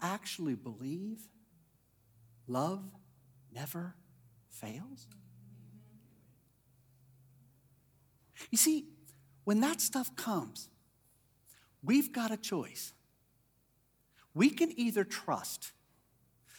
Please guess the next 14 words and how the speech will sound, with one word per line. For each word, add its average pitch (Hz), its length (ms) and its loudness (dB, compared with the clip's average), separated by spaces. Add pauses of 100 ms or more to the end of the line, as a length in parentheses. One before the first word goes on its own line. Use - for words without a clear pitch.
(220)
that 147 180 4
God 127 300 2
knows 160 360 0
about 240 380 -2
it, 311 100 -8 (960)
every 170 240 4
meticulous 156 680 -2
detail, 233 680 -6 (280)
and 185 180 8
that 165 160 8
he 233 260 -2
has 226 360 2
the 170 180 -2
ability 220 760 6